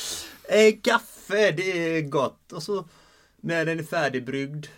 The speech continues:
så sitter jag framför datorn och gör mina administrativa uppgifter. Håller på med det i, eh, vad blir det, från, eh, ja, från halv fem blir det då. Ungefär från kvart, kvart över fyra ungefär där någonstans.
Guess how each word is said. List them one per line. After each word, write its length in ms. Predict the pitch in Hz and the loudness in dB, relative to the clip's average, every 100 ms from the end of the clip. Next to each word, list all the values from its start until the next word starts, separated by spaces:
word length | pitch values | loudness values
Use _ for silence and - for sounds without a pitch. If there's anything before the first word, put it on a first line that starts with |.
| _ _ | _ _
så 260 | - 143 131 | -10 -8 -6
sitter 300 | 151 147 135 | -8 -4 -4
jag 140 | 127 | -4
framför 280 | 127 120 127 | -4 -4 -4
datorn 460 | 131 120 - 110 | -4 -4 -6 -8
och 60 | 113 | -6
gör 180 | 117 110 | -4 -2
mina 300 | 110 107 104 | -2 -4 -6
administrativa 840 | 123 98 98 98 - 90 110 104 | -6 -8 -12 -12 -14 -10 -8 -4
uppgifter. 760 | 107 110 98 98 - 107 117 127 _ | -6 -6 -14 -14 -10 -8 -8 -10 _
Håller 200 | 120 123 | -10 -8
på 200 | - 120 | -6 -4
med 160 | 117 | -4
det 340 | 113 107 110 127 _ _ _ _ _ _ _ _ | -4 -2 -2 -6 _ _ _ _ _ _ _ _
i, 380 | 110 110 101 104 | -8 -8 -4 -2
eh, 120 | 104 | -2
vad 160 | 101 107 | -4 -6
blir 180 | 104 98 | -6 -8
det, 100 | 104 | -10
från, 400 | - 110 107 107 | -10 -14 -12 -12
eh, 200 | 104 98 90 | -12 -12 -14
ja, 120 | 90 - _ _ _ _ | -18 -20 _ _ _ _
från 200 | 113 107 | -12 -6
halv 180 | 107 | -8
fem 240 | - 110 87 | -6 -10 -6
blir 160 | 110 | -6
det 80 | 98 | -6
då. 220 | 101 95 87 _ | -6 -10 -14 _
Ungefär 300 | 104 - 101 | -20 -16 -18
från 200 | _ 101 | _ -16
kvart, 420 | - 101 _ - _ _ | -14 -14 _ -20 _ _
kvart 220 | 110 - | -18 -16
över 140 | 104 98 | -18 -18
fyra 300 | - 101 92 | -16 -16 -16
ungefär 360 | 98 - 95 | -20 -18 -18
där 100 | 95 | -18
någonstans. 580 | 92 95 - 101 98 - | -20 -20 -20 -20 -18 -20